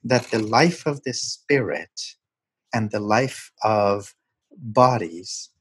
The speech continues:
have to be divorced from one another? Um, you know, the God that is the subject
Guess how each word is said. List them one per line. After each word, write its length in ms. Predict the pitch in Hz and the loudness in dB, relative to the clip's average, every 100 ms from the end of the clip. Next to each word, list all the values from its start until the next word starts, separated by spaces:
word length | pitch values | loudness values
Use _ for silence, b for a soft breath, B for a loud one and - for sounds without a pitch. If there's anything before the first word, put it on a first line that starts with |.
| _ _ _ _ _ _ _ _ _ _ - | _ _ _ _ _ _ _ _ _ _ -6
have 280 | - 117 - | 0 0 0
to 100 | 110 | -4
be 100 | 107 | -4
divorced 480 | 101 98 107 107 - | -4 -4 -4 -6 -10
from 240 | - 240 | -14 -14
one 140 | - - | -18 -20
another? 560 | - 101 104 120 127 - b b b b 117 | -10 -8 -6 -4 -6 -10 b b b b -4
Um, 400 | 113 107 104 - 180 | -2 -2 -4 -6 -2
you 140 | 170 | 0
know, 80 | 120 | 0
the 100 | 120 | 0
God 380 | 151 156 160 156 | 2 4 4 0
that 400 | 123 113 117 113 - | -4 -2 -2 -2 0
is 320 | 165 196 190 | 2 4 2
the 100 | - | -6
subject 720 | 123 110 107 - 98 92 _ | -2 -2 -2 -6 -8 -8 _